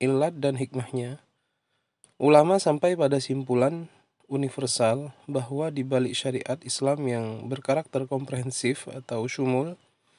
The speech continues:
sempurna, serta relevan untuk setiap ruang dan waktu, terdapat makna-makna yang hendak diwujudkan oleh syariat. Makna-makna ini kemudian diistilahkan dengan maqasid asy-syariah,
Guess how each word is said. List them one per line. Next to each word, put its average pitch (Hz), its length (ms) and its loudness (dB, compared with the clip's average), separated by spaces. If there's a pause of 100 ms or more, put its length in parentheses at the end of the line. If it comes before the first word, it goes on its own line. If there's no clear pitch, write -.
(400)
sempurna, 139 720 0
serta 131 640 0
relevan 143 640 -2
untuk 131 80 0
setiap 127 320 -2
ruang 165 240 0
dan 131 160 0
waktu, 127 400 -4 (1120)
terdapat 156 560 2
makna-makna 156 720 0
yang 156 80 0
hendak 143 320 2
diwujudkan 135 560 -2
oleh 143 320 -2 (320)
syariat. 139 480 0 (1700)
Makna-makna 170 480 0
ini 190 160 2
kemudian 165 560 0
diistilahkan 139 800 0
dengan 143 320 0
maqasid 160 640 -6
asy-syariah, 123 720 0